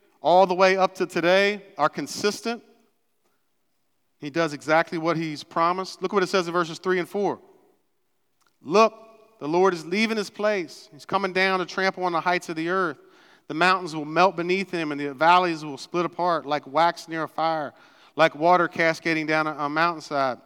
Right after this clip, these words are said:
You, notice here that, that, uh, it says that,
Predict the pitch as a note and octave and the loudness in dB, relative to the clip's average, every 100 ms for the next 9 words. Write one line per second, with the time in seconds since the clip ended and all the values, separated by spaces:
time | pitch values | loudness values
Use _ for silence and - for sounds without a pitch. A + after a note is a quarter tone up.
0 | _ _ _ - _ G3 B3+ G#3+ E4+ D#4+ | _ _ _ -20 _ -12 -2 2 4 2
1 | C#4+ A3+ E3+ D3+ - _ _ _ D#3+ D#3+ | 0 0 0 -4 -8 _ _ _ 0 0
2 | E3 _ _ _ D3+ D3 C3+ B2 A2+ _ | 0 _ _ _ -2 0 0 -4 -8 _
3 | _ _ _ _ _ _ _ - D3 C#3+ | _ _ _ _ _ _ _ -18 -16 -6
4 | G3 F3+ D3 C#3+ | -2 -2 -4 -8